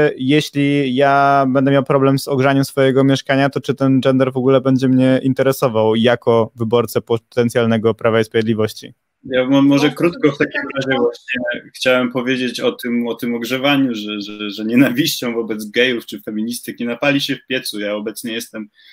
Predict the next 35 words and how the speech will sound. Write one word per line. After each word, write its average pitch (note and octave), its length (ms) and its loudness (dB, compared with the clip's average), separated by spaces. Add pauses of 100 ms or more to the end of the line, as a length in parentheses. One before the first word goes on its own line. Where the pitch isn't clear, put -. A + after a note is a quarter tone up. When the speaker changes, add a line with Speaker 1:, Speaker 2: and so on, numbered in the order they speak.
(240)
Speaker 2:
właśnie A2 280 -8
w - 20 -8
moich A2+ 280 -8
rodzinnych A#2 380 -8
stronach, A#2 360 -8
które A#2 160 -12
jest A#2+ 160 -10
po - 80 -20
prostu A#2+ 260 -12
Polską C#3 380 -2
B D#3 200 4
i A2+ 40 -8
tu - 100 -10
się A2 120 -8
pali B2+ 260 0
węglem, A2 420 0 (380)
e, A2 280 -4
w - 80 -20
piecach. A#2 560 -4 (340)
I A#2 420 -4
rozmowa B2+ 420 2
o C#3 140 4
tym, A2 320 -6
jak A#2+ 320 -2
ceny A#2+ 280 -2
podskoczyły, A#2+ 600 -6
a G#2+ 120 -6
w G#2+ 220 -12
ogóle B2 260 -2
jeszcze A2 200 -6
jak A2+ 140 -4
trudno A2+ 520 -4
jest A2 260 -8
otrzymać A#2 460 -6
węgiel, G#2+ 420 -4